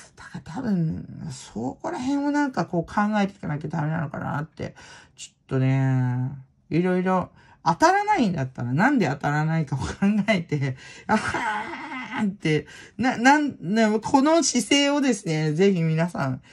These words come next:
あの、簡単にスコーンじゃないんだよ。一応戦略を立ててるんで、自分なりの戦略で考えて、あ、今回こう攻めていって、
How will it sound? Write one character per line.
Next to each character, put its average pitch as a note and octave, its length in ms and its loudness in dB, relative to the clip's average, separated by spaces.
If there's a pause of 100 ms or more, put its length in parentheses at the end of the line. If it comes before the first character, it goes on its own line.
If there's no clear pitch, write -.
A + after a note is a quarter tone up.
(200)
あ F#3 80 2
の、 F3+ 100 0
簡 F4 320 4
単 G#4 340 4
に F#4+ 180 2 (280)
ス - 140 -14
コ - 140 0
ー - 140 2
ン C4+ 60 8
じ G#3+ 80 8
ゃ F#3+ 40 8
な F#3 120 6
い E3+ 60 4
ん - 20 4
だ C#3+ 80 2
よ。 B2+ 60 0
一 A3+ 380 2
応 - 100 0
戦 D4 300 4
略 E4 220 4
を - 20 0
立 - 280 0
て - 60 -6
て F3 80 -4
る D#3 120 -2
ん D3 60 -2
で、 C#3+ 80 0
自 F#3+ 220 0
分 B3 220 0
な B3 120 2
り B3 100 2
の A#3+ 100 -2
戦 A3 240 -4
略 A3 220 -4
で G#3+ 80 -4
考 G3+ 120 -4 (240)
え F#3+ 200 0
て、 F#3+ 320 0 (420)
あ、 G#3 200 -2
今 A3 240 -2
回 C#3+ 240 -2
こ F#3 140 -6
う - 40 -2
攻 F#3 200 -2
め E3+ 120 -2
て E3+ 80 -6
い C3+ 40 -4
っ B2 40 -8
て、 C#3+ 440 -2